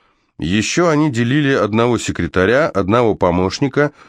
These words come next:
одну копировальную машину и тысячи литров плохого кофе. Большинство клиентов Роя были виновны, и потому он в основном занимался переговорами,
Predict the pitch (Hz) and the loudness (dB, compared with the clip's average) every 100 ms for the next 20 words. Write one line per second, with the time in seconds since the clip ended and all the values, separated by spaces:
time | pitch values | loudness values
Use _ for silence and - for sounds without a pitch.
0 | _ _ 101 107 151 147 104 101 98 92 | _ _ 0 2 0 0 2 2 4 2
1 | 85 85 90 113 - 185 156 101 - 147 | 2 0 0 0 0 0 2 0 -2 -4
2 | 98 - 98 127 110 98 92 87 101 101 | -4 -4 -2 0 -2 0 -2 0 2 2
3 | 92 85 69 - 62 _ _ _ _ _ | 2 -4 -4 -6 -14 _ _ _ _ _
4 | - 85 98 131 - 202 180 139 165 139 | -4 -2 0 0 -2 -2 2 2 2 0
5 | - 151 170 139 107 143 135 95 107 139 | 0 0 2 0 0 0 0 0 0 2
6 | 110 76 65 62 - _ _ - 82 92 | 2 0 -4 -8 -12 _ _ -4 -2 0
7 | 117 143 156 139 113 - 120 123 143 113 | 2 2 2 0 -2 0 2 2 0 0
8 | 107 113 127 123 - 101 107 101 110 135 | 0 0 0 -2 -4 -2 -2 2 2 2
9 | 156 113 92 | 2 0 -2